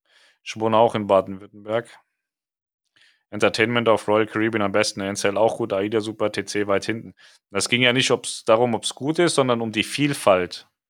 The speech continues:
So, die Vielfalt ist, glaub ich, aber trotzdem auch bei Royal am größten, ja. Schokolade ist überall im Ausland und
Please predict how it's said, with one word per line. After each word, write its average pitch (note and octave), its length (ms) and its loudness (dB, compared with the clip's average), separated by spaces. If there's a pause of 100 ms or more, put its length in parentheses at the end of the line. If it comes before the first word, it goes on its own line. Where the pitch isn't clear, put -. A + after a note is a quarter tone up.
(180)
So, F#2+ 180 -20
die F#2 100 -20
Vielfalt B2 460 0
ist, - 160 -6
glaub A2+ 200 6
ich, A2+ 120 0
aber A2 180 0
trotzdem A2 380 0
auch A2 140 2
bei G#2 100 0
Royal G#2 320 4
am F#2 100 -4
größten, F#2+ 520 -10
ja. E2 100 -20 (2500)
Schokolade A2 480 4
ist A#2 100 -2
überall B2+ 260 4
im G#2 120 0
Ausland A2 420 2
und G#2 520 -14